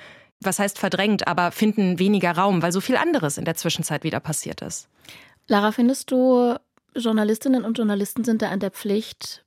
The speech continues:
Speaker 2: das weiterzuerzählen und eben nicht immer nur auf das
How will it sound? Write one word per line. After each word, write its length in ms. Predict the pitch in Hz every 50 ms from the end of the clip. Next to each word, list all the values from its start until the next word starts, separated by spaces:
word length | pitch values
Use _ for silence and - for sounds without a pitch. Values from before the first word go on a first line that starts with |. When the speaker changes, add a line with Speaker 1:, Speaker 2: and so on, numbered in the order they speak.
| _
Speaker 2:
das 180 | - 220 - -
weiterzuerzählen 1040 | 196 180 180 - 240 247 - - 220 214 220 - - - 247 233 233 240 240 247 233
und 260 | 220 208 202 190 - _ _ _ _
eben 340 | - 214 202 202 196 202 - _ _ _ _ -
nicht 260 | 233 214 226 - -
immer 220 | 226 226 220 214
nur 200 | 214 214 214 202
auf 120 | 196 202 -
das 280 | - 202 190 - -